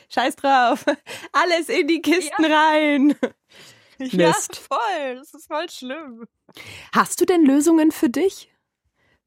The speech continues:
Speaker 1: In den Bereichen, wo es noch nicht so gut funktioniert, weißt du, hast du dich da schon so ein bisschen gebessert, wo du dich bessern wolltest?
Speaker 2: Nee, <laughs> ich hab mir einfach mehr Speicherplatz gekauft.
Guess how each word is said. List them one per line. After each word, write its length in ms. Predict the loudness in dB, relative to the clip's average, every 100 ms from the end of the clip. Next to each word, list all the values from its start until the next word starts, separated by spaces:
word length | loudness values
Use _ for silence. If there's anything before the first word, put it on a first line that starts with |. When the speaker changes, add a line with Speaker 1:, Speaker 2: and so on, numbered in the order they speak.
| _ 2
Speaker 1:
In 160 | 4
den 160 | 6 4
Bereichen, 420 | 2 0 2 2
wo 120 | 2
es 100 | 0
noch 80 | 2
nicht 200 | 2 2
so 120 | 2
gut 140 | 0 0
funktioniert, 640 | -2 0 4 4 4 2
weißt 200 | 0 0
du, 60 | 0
hast 180 | 0 0
du 40 |
dich 160 | -2 0
da 120 | -2
schon 200 | 0 0
so 60 | 2
ein 80 |
bisschen 260 | -2 0 0
gebessert, 520 | 2 0 -2 -4 -2
wo 100 | 0
du 100 | 2
dich 160 | 0 0
bessern 340 | -2 4 2
wolltest? 540 | 4 -2 -4 -10 -14 _ _ _ _ _ _ _ _
Speaker 2:
Nee, 300 | -4 -2 -2
<laughs> 460 | -2 -4 -8 _ -10
ich 140 | -4 -2
hab 160 | 0
mir 80 | 0
einfach 200 | 0 0
mehr 140 | -2 -4
Speicherplatz 600 | -4 -6 -6 -4 -6 -6
gekauft. 680 | -14 -2 -2 -2 -6 -12